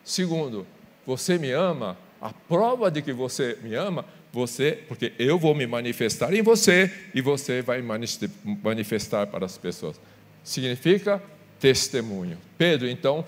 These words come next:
você vai ser minha testemunha onde você estiver andando."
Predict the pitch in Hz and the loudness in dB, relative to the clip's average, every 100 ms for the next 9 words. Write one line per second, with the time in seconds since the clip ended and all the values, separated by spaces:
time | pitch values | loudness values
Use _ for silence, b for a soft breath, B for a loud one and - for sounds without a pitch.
0 | - 135 135 - 131 92 120 117 120 113 | -8 -2 -2 0 -2 0 -2 -2 -4 -4
1 | 117 117 107 - 156 151 - 156 123 110 | -4 -8 -8 -6 -2 -2 -2 -4 -4 -4
2 | 127 131 127 123 120 107 - 123 - 101 | -4 -4 -4 -6 -6 -6 -4 -6 -6 -6
3 | 123 135 180 185 233 | -4 -4 -6 -6 -8